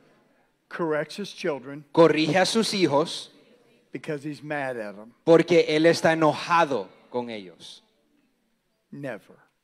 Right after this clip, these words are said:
Speaker 2: Nunca.
Speaker 1: He corrects you
Speaker 2: Dios nos corrige
Speaker 1: 'cause he loves you.
Speaker 2: porque él nos ama.
Speaker 1: He doesn't spank his children out of anger.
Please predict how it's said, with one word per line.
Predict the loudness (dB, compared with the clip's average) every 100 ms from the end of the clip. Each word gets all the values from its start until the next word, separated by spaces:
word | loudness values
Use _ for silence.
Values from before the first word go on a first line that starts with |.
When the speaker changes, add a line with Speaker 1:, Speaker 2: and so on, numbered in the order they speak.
| _
Speaker 2:
Nunca. | -10 -8 -6 -10 -16 _ _ _ _ _ _ _ _ _ _ _ _ _ _
Speaker 1:
He | -16 -16
corrects | -14 -12 -6 -6 -8 -14 -16
you | -20 -20 _ _ _ _ _ _ _ _
Speaker 2:
Dios | 2 4 2
nos | -2 -4
corrige | -2 -4 -4 -6 -6 -12 _ _
Speaker 1:
'cause | _ -16
he | -16
loves | -14 -14 -14 -18 -20
you. | -20 _ _ -8
Speaker 2:
porque | -8 -6 -8
él | -6
nos | -10 -10 -12
ama. | -10 -10 -10 -20 _ _ _ _ -20 _ -20 -20 _ _ _ _ _ _ _ _ _ _ _ _ _ _ _ _ _ _ _ _ _ _ _ _ _
Speaker 1:
He | -16
doesn't | -12 -10 -12
spank | -16 -14 -10 -10
his | -12 -16
children | -12 -12 -12 -12
out | -12
of | -12
anger. | -12 -14 -18 -20